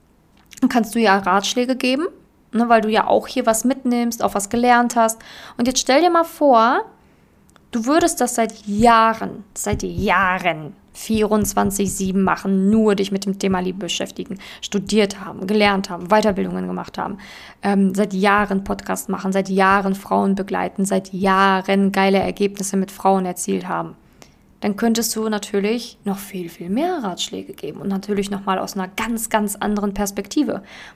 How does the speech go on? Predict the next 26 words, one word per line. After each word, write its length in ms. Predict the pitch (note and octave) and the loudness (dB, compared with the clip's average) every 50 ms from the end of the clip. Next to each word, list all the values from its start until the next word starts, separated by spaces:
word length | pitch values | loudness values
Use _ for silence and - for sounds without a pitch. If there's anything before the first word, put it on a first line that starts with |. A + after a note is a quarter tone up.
| _ | _
Und 100 | G#3+ G#3+ | 0 2
das 160 | A3 A3 A3 | 2 2 2
mache 160 | - B3 - - | 0 -2 -2 -4
ich 160 | - C4 - G#3 | -8 -8 -8 -8
natürlich, 440 | F#3+ - - - - - - - - - - - - - | -10 -10 -12 -14 -14 -14 -16 -18 -20 -20 -20 -20 -10 -4
indem 260 | A3 A3 G#3+ A#3 A3+ | -2 0 2 2 2
ich 80 | A3+ A3+ | 2 0
dir 120 | - G#3+ | -2 -2
sage, 260 | G3 A3 G#3+ G3+ G3 | 0 0 0 0 -2
hey, 560 | F#3+ - - C#4 C#4 A#3+ A3+ A3+ B3+ C#4+ D#4 - - - _ _ | -6 -4 -2 0 2 2 2 0 0 -2 -4 -6 -12 -20 _ _
es 140 | - G3 - | -12 -10 -10
ist 140 | G3+ G3 - | -10 -10 -10
kein 180 | - F#3+ F#3+ | -10 -8 -8
Zufall, 720 | F#3+ - - - G3+ C#4 G4 G4 - - A3+ G3+ G3 G3 G3 - - - | -6 -6 -2 2 4 6 6 4 4 2 0 0 0 0 -4 -8 -6 -4
welche 240 | G#3+ G#3+ G3+ - G#3 | -4 -4 -2 -2 -2
Männer 260 | G#3 G3 F#3+ F#3+ F#3+ | -2 -2 -2 -4 -4
du 120 | F#3+ F#3+ | -6 -6
anziehst, 640 | - - F#3 F#3 F#3+ - - A#3+ B3+ D#4+ F#4+ - - - - - - - - | -6 -6 -6 -6 -6 -6 -4 -4 -2 -2 -4 -6 -10 -16 -20 -20 -20 -12 -8
ist 120 | - A#3+ - | -6 -2 -2
natürlich 360 | B3 A#3+ - A#3+ A3+ A3+ - | -2 -2 -2 -2 -2 -2 -4
etwas, 260 | - - - A3 - | -4 -4 -4 -4 -4
was 120 | - G3 - | -6 -8 -8
du 100 | G#3+ G3 | -10 -6
vielleicht 260 | - G#3 G3+ G3 G3 | -4 -4 -4 -2 -4
noch 160 | G#3 F#3+ F3 | -6 -4 -2
nie 560 | G3+ G#3+ A3 A3+ A#3 A#3 A3+ A3 G3+ G3 - | 0 2 2 4 4 4 4 2 0 -2 -6